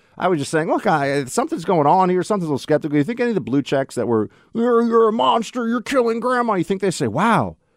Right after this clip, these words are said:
your willingness to take a difficult position based upon emerging data is something to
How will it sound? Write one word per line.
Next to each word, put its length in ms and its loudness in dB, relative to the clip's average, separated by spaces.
your 160 4
willingness 640 4
to 300 2
take 300 0
a 420 4
difficult 500 4
position 580 4
based 300 2
upon 300 2
emerging 540 2
data 340 4
is 160 0
something 320 -2
to 160 -2